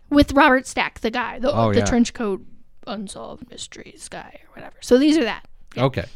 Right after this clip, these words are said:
Speaker 1: But did you know who the first actor, one of the first actors that they used, do you know who it was?
Speaker 2: No, who?
Speaker 1: He's famous now.
Speaker 2: Who?
Speaker 1: Matthew McConaughey.
Speaker 2: Really?
Speaker 1: <laughs>
Speaker 2: He was on the, one of the first reenactor actors?
Speaker 1: Yes.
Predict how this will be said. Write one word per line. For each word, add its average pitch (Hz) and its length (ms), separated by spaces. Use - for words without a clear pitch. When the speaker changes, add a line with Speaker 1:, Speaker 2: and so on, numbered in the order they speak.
Speaker 1:
But 240 160
did 294 220
you 320 100
know 370 220
who 349 120
the 311 120
first - 720
actor, 269 420
one 294 180
of 320 60
the 339 80
first 311 220
actors 254 360
that 233 120
they 214 100
used, 202 500
do - 100
you 233 60
know 233 60
who 226 120
it 131 60
was? 202 280
Speaker 2:
No, 196 160
who? 160 140
Speaker 1:
He's 240 160
famous - 340
now. 214 120
Speaker 2:
Who? 185 180
Speaker 1:
Matthew 240 300
McConaughey. - 480
Speaker 2:
Really? 359 580
Speaker 1:
<laughs> - 120
Speaker 2:
He 175 100
was 170 120
on 175 100
the, 143 280
one 190 160
of 175 80
the 143 80
first 175 260
reenactor 170 840
actors? 196 680
Speaker 1:
Yes. - 400